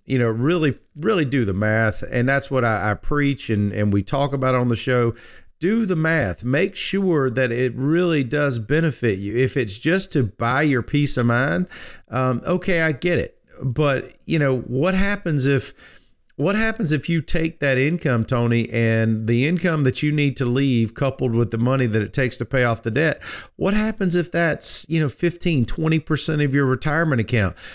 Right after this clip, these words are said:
Absolutely not. You should not do that because, once again, if, if your, if your retirement account, if you can take distributions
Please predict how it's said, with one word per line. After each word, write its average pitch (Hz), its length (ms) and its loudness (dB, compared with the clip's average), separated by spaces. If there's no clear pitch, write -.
Absolutely 170 1080 0
not. 165 400 0
You 147 140 2
should 139 260 -2
not 143 240 -2
do 175 220 0
that 98 280 0
because, 139 420 0
once 156 240 0
again, 165 420 0
if, 151 420 -2
if 139 240 0
your, 165 560 0
if 135 220 0
your 123 480 0
retirement 156 560 0
account, 139 360 0
if 131 140 -2
you 175 140 2
can 165 160 -2
take 156 260 -2
distributions 135 840 -2